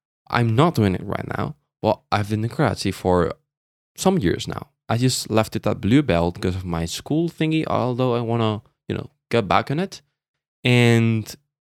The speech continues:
I also practice Krav Maga, which is, uh, self-defense, you know,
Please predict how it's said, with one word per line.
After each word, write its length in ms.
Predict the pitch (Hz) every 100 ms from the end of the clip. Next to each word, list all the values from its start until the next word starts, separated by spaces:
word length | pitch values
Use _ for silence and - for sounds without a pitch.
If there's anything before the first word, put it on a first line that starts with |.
| _ -
I 100 | 147
also 220 | 151 165
practice 440 | - 123 - 113 -
Krav 240 | - 104
Maga, 440 | 104 90 95 156 - _ -
which 140 | 101
is, 200 | 110 -
uh, 480 | - 104 101 85 80
self-defense, 960 | - 110 95 90 - 92 90 - - -
you 80 | 95
know, 220 | 82 85